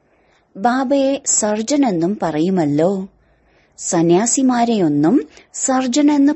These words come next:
പറയുകയില്ല. വേദശാസ്ത്രങ്ങൾ പഠിക്കുന്നവരെയും ഡോക്ടർ എന്ന് പറയുകയില്ല. കേവലം ടൈറ്റിലെല്ലാം നൽകുന്നു.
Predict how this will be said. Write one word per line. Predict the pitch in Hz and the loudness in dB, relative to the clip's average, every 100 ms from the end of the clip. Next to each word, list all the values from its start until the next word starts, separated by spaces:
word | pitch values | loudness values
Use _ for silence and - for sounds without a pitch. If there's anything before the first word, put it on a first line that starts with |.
| 226 | -2
പറയുകയില്ല. | 151 156 175 196 175 147 147 151 160 _ _ _ _ _ _ | -4 -4 -4 -4 -2 -2 -4 -4 -10 _ _ _ _ _ _
വേദശാസ്ത്രങ്ങൾ | 175 190 233 277 254 196 170 - 170 175 175 170 | -4 0 0 0 -2 -4 -6 -6 -2 0 -2 -2
പഠിക്കുന്നവരെയും | 147 143 185 196 175 156 143 139 147 269 196 - - - 165 | -4 -4 -2 0 0 2 2 2 4 4 2 -6 -20 -18 -6
ഡോക്ടർ | 208 233 254 - 269 | 0 0 -2 -4 -2
എന്ന് | 269 269 277 | 0 0 0
പറയുകയില്ല. | 180 156 175 202 208 165 147 151 156 - _ _ _ _ _ _ _ | -2 0 0 0 0 2 0 0 -2 -6 _ _ _ _ _ _ _
കേവലം | 277 285 294 294 294 277 285 | 0 2 2 2 2 0 0
ടൈറ്റിലെല്ലാം | 170 196 - 254 180 143 156 220 | -2 -2 -2 0 0 0 -2 0
നൽകുന്നു. | 185 143 143 165 165 165 | 0 0 0 2 2 2